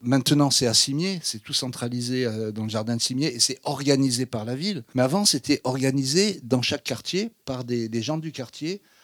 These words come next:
Par exemple, dans la rue Bavastro, qui est juste là, elle était bloquée tout le mois de mai, la rue Bavastro, elle était bloquée, et il y avait une table tout le long de la rue.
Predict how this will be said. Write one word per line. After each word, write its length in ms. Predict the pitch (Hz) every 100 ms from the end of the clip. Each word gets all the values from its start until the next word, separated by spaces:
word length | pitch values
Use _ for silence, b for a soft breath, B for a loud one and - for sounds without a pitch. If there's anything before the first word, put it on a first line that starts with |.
| b
Par 100 | 135
exemple, 400 | 131 135 139 135
dans 160 | 120 127
la 100 | 127
rue 140 | 123
Bavastro, 540 | 127 127 117 - 185 202
qui 160 | -
est 20 | 113
juste 260 | 113 -
là, 300 | 120 143 214 - _ _ b b b b
elle 120 | 113 120
était 200 | - 135
bloquée 460 | 135 165 - 196
tout 140 | - 175
le 80 |
mois 160 | 151 143
de 80 | 131
mai, 160 | 135
la 100 | 156
rue 120 | 117 117
Bavastro, 580 | 113 107 - - 175 _ -
elle 80 | 107
était 160 | 107
bloquée, 300 | 113 123 - 127
et 120 | 196 -
il 80 | 113
y 20 |
avait 140 | 117
une 120 | 139 123
table 360 | 127 123 120 _ _ _ _
tout 100 | -
le 80 | 143
long 160 | 135 127
de 80 |
la 80 | 120
rue. 180 | 113